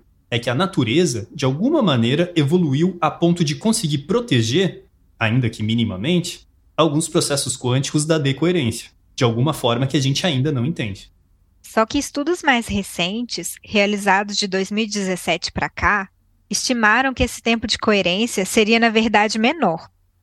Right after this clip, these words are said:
Speaker 2: o que diminui consideravelmente a possibilidade de efeitos quânticos serem decisivos nesse processo. Então, atualmente as coisas estão nesse pé,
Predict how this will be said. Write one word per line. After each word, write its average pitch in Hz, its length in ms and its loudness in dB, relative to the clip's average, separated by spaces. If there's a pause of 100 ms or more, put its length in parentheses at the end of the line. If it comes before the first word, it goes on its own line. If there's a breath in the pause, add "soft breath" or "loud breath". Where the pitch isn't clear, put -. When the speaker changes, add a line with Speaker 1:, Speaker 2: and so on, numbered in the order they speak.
Speaker 2:
o 214 80 -6
que 240 140 -2
diminui 233 440 0
consideravelmente 220 1500 0
a - 80 2
possibilidade 226 840 2
de 240 100 4
efeitos 240 460 0
quânticos 226 520 -2
serem 233 320 2
decisivos 240 720 0
nesse 226 240 0
processo. 175 600 -2 (440)
Então, 247 460 2 (180)
atualmente 262 580 2
as 285 140 -2
coisas 269 280 0
estão 269 180 0
nesse 277 260 0
pé, - 300 -4